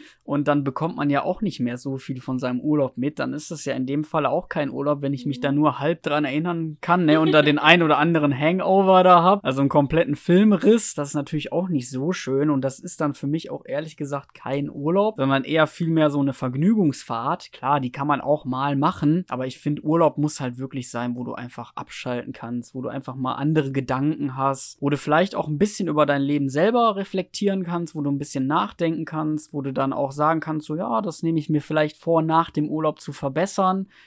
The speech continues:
Speaker 1: oder irgendwie zu ändern."
Speaker 2: Mhm.
Speaker 1: Einfach auch so ein bisschen im Positiven. Und was ich jetzt gerade noch sagen wollte zum Thema Technik, da fällt mir noch was Lustiges ein. Hier bei dem Spanienurlaub, den ich ja letzte Podcast-Folge schon angesprochen hatte,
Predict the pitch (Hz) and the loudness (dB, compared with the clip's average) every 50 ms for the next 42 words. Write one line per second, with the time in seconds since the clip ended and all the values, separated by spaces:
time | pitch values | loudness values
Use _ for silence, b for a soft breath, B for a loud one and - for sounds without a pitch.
0 | b b b 143 143 135 123 151 151 147 139 131 - - - - - 165 202 220 | b b b 2 4 4 4 4 2 2 2 -2 -4 -6 -6 -2 2 4 6 6
1 | 214 202 190 190 185 190 196 190 - _ 240 240 226 - - - 135 143 143 165 | 8 8 8 8 6 4 2 -2 -4 _ -20 -20 -20 -16 -8 -4 -4 -2 -2 -2
2 | 147 - 139 131 - 143 143 139 160 151 - 139 135 139 127 123 - 185 226 240 | -4 -4 -4 -4 -2 -2 -2 -2 -2 -4 -4 -4 -4 -4 -4 -4 -2 0 0 0
3 | 208 214 196 - - - 185 180 185 175 160 170 175 175 180 180 _ _ _ _ | 0 0 -2 -4 -4 -2 -2 0 0 0 -2 -2 -4 -4 -4 -8 _ _ _ _
4 | _ _ _ _ _ _ _ - 139 139 143 143 147 147 143 139 143 147 147 147 | _ _ _ _ _ _ _ -4 -2 0 2 2 2 0 2 2 0 0 0 -2
5 | - 156 143 135 - - 135 123 139 175 214 226 220 208 202 - 170 151 160 165 | -4 -4 -4 -6 -6 -8 -6 -2 -2 -2 -2 -2 -2 -4 -4 -6 -6 -4 -4 -2
6 | 175 180 170 160 170 175 160 - 143 - - 143 131 - - 160 151 156 151 143 | -2 -2 -2 -2 -2 -2 -2 -6 -10 -12 -10 -10 -10 -10 -8 -6 -4 -4 -4 -4
7 | - - - 160 170 - - 127 123 - 127 123 - - 160 147 131 139 139 135 | -6 -8 -10 -10 -10 -8 -6 -8 -6 -6 -6 -8 -6 -6 -6 -6 -4 -4 -6 -6
8 | 123 123 120 - - 147 151 - - - 135 127 127 - - - 131 139 139 135 | -6 -8 -8 -8 -6 -6 -6 -6 -6 -6 -6 -6 -8 -8 -10 -8 -6 -6 -6 -6
9 | 147 175 180 b b b b b b _ - 151 143 143 139 139 131 131 - - | -6 -8 -8 b b b b b b _ 0 2 4 4 4 4 2 0 -2 -4
10 | - - 135 151 175 175 143 135 123 117 131 139 147 143 151 143 135 131 127 135 | -4 -2 -2 0 0 0 0 -2 -2 -2 -2 -4 -2 -2 -2 -2 -2 -2 -2 -2
11 | 139 139 165 160 - - - 147 139 131 127 - - 127 - - - 123 120 - | -2 -2 -2 -4 -6 -8 -6 -6 -6 -6 -6 -6 -8 -8 -8 -8 -8 -8 -8 -8
12 | - - 127 131 131 131 131 - 143 - 131 151 170 147 117 - - 127 120 127 | -4 -2 -2 0 0 -2 -4 -6 -6 -4 -2 -2 -2 -4 -4 -6 -8 -8 -8 -8
13 | 127 123 127 123 120 - - 127 139 165 | -8 -10 -10 -10 -10 -8 -8 -8 -8 -8